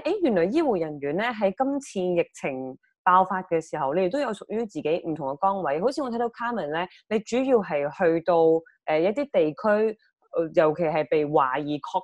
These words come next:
診病例比較多嘅地區，幫助佢哋去驗到底佢哋有冇，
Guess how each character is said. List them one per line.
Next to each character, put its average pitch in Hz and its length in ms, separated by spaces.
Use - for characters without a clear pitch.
診 214 260
病 147 320
例 135 200
比 160 140
較 208 200
多 226 300
嘅 190 140
地 131 120
區， 196 320
幫 233 400
助 196 80
佢 156 180
哋 143 240
去 170 80
驗 139 360
到 160 120
底 165 160
佢 190 140
哋 156 80
有 143 160
冇， 143 260